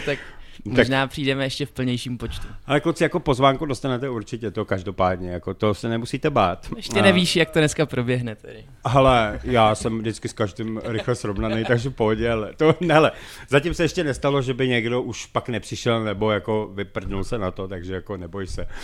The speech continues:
Speaker 2: No tak co se, co se změnilo za ten rok zhruba? Já bych jenom tak jako, než se dostaneme samozřejmě k tomu novýmu,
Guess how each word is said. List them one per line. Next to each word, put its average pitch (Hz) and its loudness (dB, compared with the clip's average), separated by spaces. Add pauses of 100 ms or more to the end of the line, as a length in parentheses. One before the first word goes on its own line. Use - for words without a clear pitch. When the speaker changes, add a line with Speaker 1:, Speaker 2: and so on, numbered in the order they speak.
(380)
Speaker 2:
No 139 8
tak 202 2 (120)
co 180 -4
se, - -6
co 202 -6
se 269 -6
změnilo 156 -4
za 123 0
ten 120 -2
rok 104 -2
zhruba? 95 -4 (580)
Já 107 6
bych 175 2
jenom 190 0
tak 175 0
jako, 180 -2
než 120 2
se 151 -6
dostaneme 123 -4
samozřejmě 113 -4
k - -16
tomu 113 -6
novýmu, 110 -2